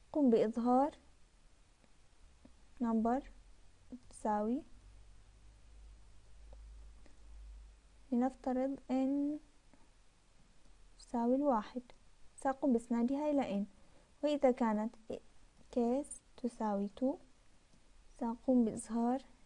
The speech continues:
N تساوي اثنان. أما ال otherwise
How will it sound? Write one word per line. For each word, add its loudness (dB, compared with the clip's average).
N 2
تساوي -2
اثنان. 0
أما 6
ال 0
otherwise 2